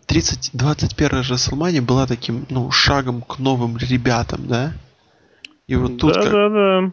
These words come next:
Speaker 1: и тут как бы вот двадцатое это было такое вот как бы дл-, для всех старичков, ну,
Speaker 2: Ну,
Speaker 1: так,
Speaker 2: не для
Speaker 1: грубо говоря.
Speaker 2: старичков, для стиля, для борцовского стиля.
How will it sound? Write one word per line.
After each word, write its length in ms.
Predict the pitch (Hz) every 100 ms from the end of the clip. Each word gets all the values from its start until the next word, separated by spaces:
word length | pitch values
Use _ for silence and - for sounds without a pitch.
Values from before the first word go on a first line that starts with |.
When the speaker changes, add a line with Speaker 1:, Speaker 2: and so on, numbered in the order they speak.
| -
Speaker 1:
и 160 | 131
тут 280 | 127 160 165
как 180 | - 147
бы 80 | 135
вот 140 | 127 139
двадцатое 600 | 135 131 143 185 165 120
это 140 | 120 123
было 280 | 139 131
такое 340 | 127 127 139 127
вот 160 | 131
как 200 | - -
бы 160 | 151 151 151 - _ _ _ _ -
дл-, 320 | 120 120 117 113
для 240 | 123 131
всех 300 | 131 147 139
старичков, 640 | - 123 127 - - 226 - - _ _ _
ну, 240 | 185 151 127 - _
Speaker 2:
Ну, 60 | -
Speaker 1:
так, 100 | 190
Speaker 2:
не 100 | 196
для 40 |
Speaker 1:
грубо 180 | 127 -
говоря. 200 | - 208
Speaker 2:
старичков, 300 | - 165 120 -
для 520 | 131 135 156 170 170 135 _ _ _ _ _
стиля, 640 | - - 226 233 214 156
для 160 | 139 156
борцовского 680 | 151 165 - 175 - 165
стиля. 440 | 160 - 160 117